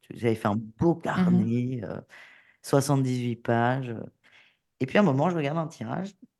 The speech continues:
Speaker 1: Roi d'épée. J'y tiens, c'est déjà sorti, mais j'ai, du coup, je vais compléter ma, mon petit, ma petite page roi d'épée. Ah ben non, elle disait la même phrase. Et ça m'a écœurée parce qu'en fait,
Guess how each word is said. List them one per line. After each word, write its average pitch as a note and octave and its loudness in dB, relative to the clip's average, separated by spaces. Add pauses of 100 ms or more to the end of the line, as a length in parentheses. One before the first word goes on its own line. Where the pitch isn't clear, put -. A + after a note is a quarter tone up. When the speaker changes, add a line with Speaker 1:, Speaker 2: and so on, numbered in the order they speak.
(200)
Speaker 1:
Roi D#3+ 4
d'épée. F3+ 2 (140)
J'y C#3 -4
tiens, G#3 4
c'est D3+ 0
déjà D3+ 4
sorti, F#3+ 0
mais D#3+ 2
j'ai, B2 -6
du C3 -6
coup, F3+ -2
je E3 -2
vais D3+ 2
compléter F3+ 0
ma, E3+ 4
mon C#3+ 0
petit, C3 -4
ma D3 4
petite C#3+ -6
page D#3+ 6
roi D3+ 4
d'épée. E3 -2 (400)
Ah D3 6
ben C3+ 6
non, F3 0
elle D3+ 0
disait D3+ 0
la D#3+ 4
même B2+ 2
phrase. A#2+ -4
Et D#3 0
ça C#3+ 4
m'a B2+ 2
écœurée E3+ 0
parce C3+ -2
qu'en C#3 -2
fait, - -2